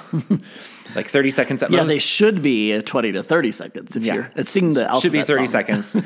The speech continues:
Speaker 2: <laughs>
Speaker 1: uh, whereas in a stall, who knows how long they'll be. So, uh, and they're, they're generally kept pretty clean.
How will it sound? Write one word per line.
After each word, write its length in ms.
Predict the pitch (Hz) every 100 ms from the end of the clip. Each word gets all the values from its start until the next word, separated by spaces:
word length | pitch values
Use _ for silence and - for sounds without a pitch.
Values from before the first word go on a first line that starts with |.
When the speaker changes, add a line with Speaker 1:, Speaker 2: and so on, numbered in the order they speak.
| - 190 -
Speaker 2:
<laughs> 60 | -
Speaker 1:
uh, 260 | 117 113
whereas 380 | 101 123 117 110
in 80 | 110
a 40 |
stall, 340 | 101 113 95 95
who 100 | 107
knows 200 | 95 90
how 100 | 98
long 140 | 90
they'll 120 | 82 104
be. 340 | 143 139 135 - - - - _
So, 600 | - - 117 110 104 - -
uh, 380 | 110 110 104 98 98 - _
and 200 | 156 170
they're, 140 | 160 156
they're 240 | - 156
generally 640 | 147 147 156 170 170 160 147
kept 560 | - - 135 123 - - _ _
pretty 320 | - 117 110
clean. 500 | 107 - 95 62 50